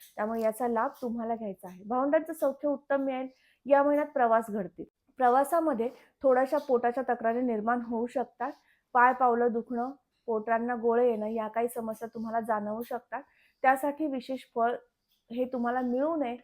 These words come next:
म्हणून तुम्ही या महिनाभरामध्ये कोणती उपासना करायची आरोग्य वृद्धिंगत होण्यासाठी ते आपण व्हिडिओच्या शेवटी पाहणार आहोत. याचबरोबर आपण आता चतुर्थ स्थानाकडे जाऊयात.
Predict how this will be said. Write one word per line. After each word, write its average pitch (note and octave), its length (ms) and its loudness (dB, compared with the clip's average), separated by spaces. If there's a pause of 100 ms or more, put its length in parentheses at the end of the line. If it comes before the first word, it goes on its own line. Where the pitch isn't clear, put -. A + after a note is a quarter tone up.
(260)
म्हणून D4 420 2 (300)
तुम्ही C4 240 -2
या A#3+ 140 0
महिनाभरामध्ये A3+ 640 -2
कोणती B3 380 -2
उपासना A#3+ 420 -2
करायची A3+ 360 -4
आरोग्य A3+ 420 -4
वृद्धिंगत B3 520 -4
होण्यासाठी A3 460 -10
ते B3 60 0
आपण A3+ 200 -2
व्हिडिओच्या G#3 380 -6
शेवटी F#3+ 260 -12
पाहणार F#3 340 -12
आहोत. F#3 220 -12 (260)
याचबरोबर D4+ 440 2
आपण D#4 260 0
आता E4 180 -2
चतुर्थ C4+ 260 0
स्थानाकडे G3+ 460 -6
जाऊयात. F#3 280 -6